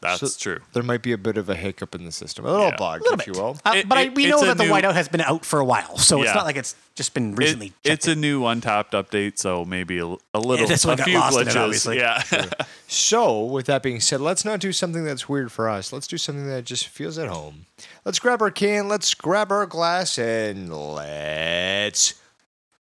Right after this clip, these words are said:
Speaker 2: open her up. I gotta be careful with my can. Somebody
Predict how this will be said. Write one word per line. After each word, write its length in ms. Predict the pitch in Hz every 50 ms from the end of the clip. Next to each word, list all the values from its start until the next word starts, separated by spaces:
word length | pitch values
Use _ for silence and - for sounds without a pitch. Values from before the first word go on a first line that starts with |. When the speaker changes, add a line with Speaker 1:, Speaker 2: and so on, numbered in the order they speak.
| _ - 90
Speaker 2:
open 260 | 95 92 87 117 127
her 160 | 139 156 185
up. 300 | 214 233 - - - - - - - - - - _ - - - - - - - - - - - - - - - - - - - - - _ _ - - - - - - - - - - - - -
I 40 | 170
gotta 160 | 190 202 175
be 100 | 151 139
careful 360 | 127 - 185 190 190 - 190
with 80 | 165 131
my 220 | 147 165 185 220
can. 460 | 214 - - - 98 92 92 104 139 156
Somebody 440 | - - 147 139 135 131 127 117